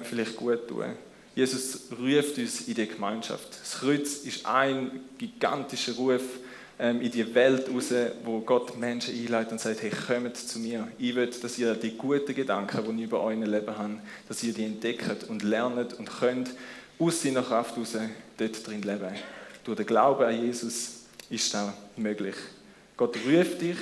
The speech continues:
er kennt dich und er sieht dich. Und ich will speziell euch Teenies ermutigen, dass ihr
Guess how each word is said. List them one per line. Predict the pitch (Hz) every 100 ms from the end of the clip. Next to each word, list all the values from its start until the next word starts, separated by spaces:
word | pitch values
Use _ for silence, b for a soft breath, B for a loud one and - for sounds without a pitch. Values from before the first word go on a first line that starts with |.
| - - -
er | 110
kennt | - 123 131 151 -
dich | 143 143 - B B B
und | 123
er | 113 113
sieht | - 113 120 110
dich. | 107
Und | 120
ich | 135
will | 151 147
speziell | - - - 143 151
euch | 147 139
Teenies | - 156 156 147
ermutigen, | - 123 139 143 143 135 131 139 - - - - - - - B B B B
dass | 131
ihr | 127